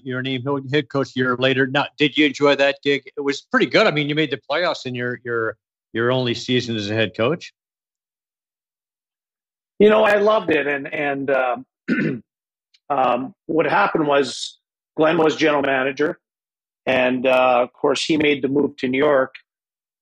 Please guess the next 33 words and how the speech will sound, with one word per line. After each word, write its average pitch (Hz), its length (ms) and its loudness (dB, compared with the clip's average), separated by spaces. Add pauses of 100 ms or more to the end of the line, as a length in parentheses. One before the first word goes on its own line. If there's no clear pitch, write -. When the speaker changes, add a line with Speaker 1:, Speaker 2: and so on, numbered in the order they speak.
(100)
Speaker 2:
And 131 200 0
I 151 120 0
actually 175 280 0
had 147 220 0
an, 143 180 -2 (180)
you 160 120 -4
know, 139 100 2
I 135 80 2
had 175 280 2
an 151 120 2
out 147 220 2
in 135 100 0
my 123 120 0 (140)
contract. 139 680 0
Um, 110 320 2 (920)
uh, 113 360 2 (560)
I 135 160 0
wasn't, 127 480 0
when 131 160 0
I 123 60 2
signed 143 440 0
back 131 320 0
with 135 80 -4
the 123 140 0
Oilers, 135 440 2
um, 113 300 0 (560)
I 127 60 2
really 131 400 2
didn't 131 380 0
know 135 220 4
the 123 160 0
ownership, 127 540 0 (140)
and, 117 260 0